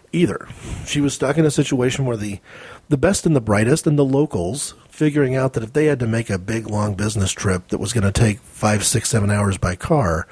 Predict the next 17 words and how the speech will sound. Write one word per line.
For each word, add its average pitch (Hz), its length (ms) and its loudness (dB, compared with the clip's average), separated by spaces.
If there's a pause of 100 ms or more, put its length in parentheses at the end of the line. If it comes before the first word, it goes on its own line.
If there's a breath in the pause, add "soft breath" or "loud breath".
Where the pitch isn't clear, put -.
(520 loud breath)
that 120 120 2
the 123 60 2
quicker 175 360 2
you 135 260 2
arrange 123 420 0
for 123 120 -4
that 107 180 -4
rental 123 260 2
car, 98 280 -4
the 101 80 -6
better 107 260 -2
off 101 220 -2
you 104 80 0
were 92 80 -2
gonna 90 180 0
be, 101 280 2
because 98 440 -2